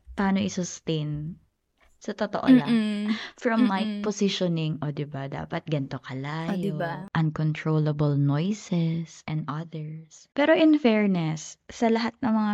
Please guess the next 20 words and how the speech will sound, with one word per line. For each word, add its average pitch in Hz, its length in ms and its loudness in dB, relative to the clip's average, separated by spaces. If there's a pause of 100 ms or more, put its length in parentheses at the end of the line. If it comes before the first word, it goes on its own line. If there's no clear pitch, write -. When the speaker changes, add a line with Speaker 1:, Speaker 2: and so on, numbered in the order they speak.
(140)
Speaker 1:
pangyayari 190 580 0
na 165 140 0
yon, 139 380 -4 (460)
hindi 254 200 6
pa 285 100 2
naman 269 240 6
nangyayari 208 540 6
yung 190 140 2
greatest 165 580 0
fear 151 320 0
ko, 135 300 -4 (180)
which 185 240 2
is, 170 180 2
Speaker 2:
Which 262 200 6
is? 185 220 2
Speaker 1:
makalimutan 196 720 4
natin 165 640 2
i-press 180 500 6
yung 175 180 4
record. 151 560 2